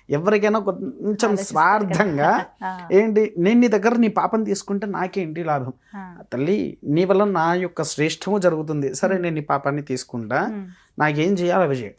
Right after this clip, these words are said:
Speaker 1: ఎందుకు అనంటే మీరు చూడండి, కొన్ని కొన్ని ప్రదేశాలలో
Speaker 2: Hmm.
Speaker 1: గోదావరి నది కానీ కృష్ణ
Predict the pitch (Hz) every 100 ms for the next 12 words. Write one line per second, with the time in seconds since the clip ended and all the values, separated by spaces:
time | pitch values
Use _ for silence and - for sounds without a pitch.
0 | 151 190 208 202 190 175 208 180 180 165
1 | 139 - 196 196 165 151 180 185 180 170
2 | 143 147 190 190 196 165 123 120 160 262
3 | 220 208 196 185 175 131 190 214 214 202
4 | 202 202 202 190 185 190 185 160 - 202